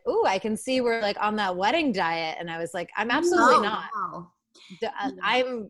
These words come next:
Speaker 1: working on getting stronger for me. So keep it to yourself."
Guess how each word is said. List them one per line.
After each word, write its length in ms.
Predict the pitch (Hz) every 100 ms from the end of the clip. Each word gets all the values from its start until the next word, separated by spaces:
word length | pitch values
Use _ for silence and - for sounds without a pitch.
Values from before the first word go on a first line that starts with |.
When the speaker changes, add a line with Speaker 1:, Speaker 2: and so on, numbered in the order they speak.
| -
Speaker 1:
working 420 | 185 233 247 226
on 120 | 214
getting 280 | 208 202 190
stronger 520 | - 185 170 156 160 -
for 160 | 175
me. 240 | 170 147 160
So 320 | - 160 151 _ _ _
keep 160 | - 185
it 80 | -
to 80 | 160
yourself." 320 | - - -